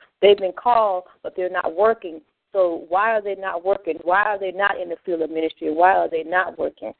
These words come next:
And so that's what we're, we're discussing tonight. And, uh, uh, I do agree with the prophetess Rosalynn, Rosalynn when she said everyone should be going out telling someone about Jesus. That's absolutely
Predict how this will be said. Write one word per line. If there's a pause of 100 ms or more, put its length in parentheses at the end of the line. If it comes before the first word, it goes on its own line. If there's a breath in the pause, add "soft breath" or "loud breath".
(300 soft breath)
And
so
that's
what
we're,
we're
discussing
tonight. (260)
And,
uh,
uh,
I
do
agree
with
the
prophetess
Rosalynn, (240)
Rosalynn
when
she
said
everyone
should
be
going
out
telling
someone
about
Jesus.
That's
absolutely